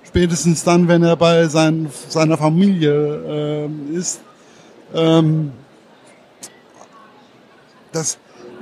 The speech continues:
ich hatte das Gefühl, das ist auch heute schon, das, das kann sehr schnell möglich sein.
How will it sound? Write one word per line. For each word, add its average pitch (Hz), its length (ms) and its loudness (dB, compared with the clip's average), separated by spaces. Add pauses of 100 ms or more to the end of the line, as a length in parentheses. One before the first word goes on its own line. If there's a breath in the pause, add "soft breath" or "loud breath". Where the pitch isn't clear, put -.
(200)
ich 160 120 -6
hatte 180 180 2
das 175 240 0
Gefühl, 180 360 -4 (260)
das 156 180 -4
ist 165 140 -8
auch 156 280 -6
heute 180 280 2
schon, 170 680 -2
das, 160 240 -6 (320 loud breath)
das 143 160 -6
kann 185 300 2
sehr 175 220 0
schnell 185 220 0
möglich 180 400 -2
sein. 117 320 -8